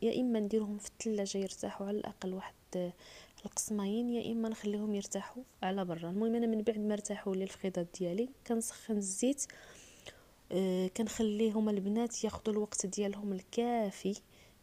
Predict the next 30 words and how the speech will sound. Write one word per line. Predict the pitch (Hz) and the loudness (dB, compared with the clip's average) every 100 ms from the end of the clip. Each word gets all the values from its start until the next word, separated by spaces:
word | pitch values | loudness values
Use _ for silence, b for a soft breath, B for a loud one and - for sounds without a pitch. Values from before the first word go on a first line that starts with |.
| - | -2
يعني | 185 185 | 0 0
نقصوا | 190 - 254 | -2 0 2
لهم | 226 208 | 4 2
البوطه | 196 185 185 185 | 0 -2 -4 -2
شويه. | - - 180 196 214 196 | -4 -6 -4 0 0 0
راه | |
ما | 196 226 | 0 2
غاديش | 247 247 | 2 2
يشربوا | 226 214 202 | 2 2 2
لكم | 208 202 190 | 0 0 0
الزيت | 180 214 214 | 2 2 0
لحقاش | - - 185 - | -4 -6 -4 0
ديجا | 220 220 | 2 2
درنا | 202 202 202 | 2 0 0
فيهم | 202 196 196 | 0 0 0
النشا | 190 - 185 180 | 0 0 0 -2
والخماره، | 202 - 202 190 175 180 240 B B B B B - 202 | -6 -8 -4 -2 -2 -2 -4 B B B B B -6 -2
ما | |
غاديش | 208 226 - | 0 0 0
يهزوا | 196 175 - 180 | 0 0 -2 -2
الزيت، | - 220 214 | 2 2 2
يعطيوهم | 208 202 202 185 190 | 0 0 0 2 2
الوقت، | 185 208 233 - - B B B B - | 2 2 0 -4 -8 B B B B -8
آه، | 180 175 175 180 | -4 -2 -2 -2
حيت، | - 208 202 | 0 0 2
آه، | 196 190 185 180 180 | 2 4 4 2 0
لي | 185 202 | 2 2
كويس | 202 214 240 - | 2 2 2 4
كياخذوا | 208 214 - 208 | 4 4 2 0
شويه | - 190 214 247 | 2 2 2 2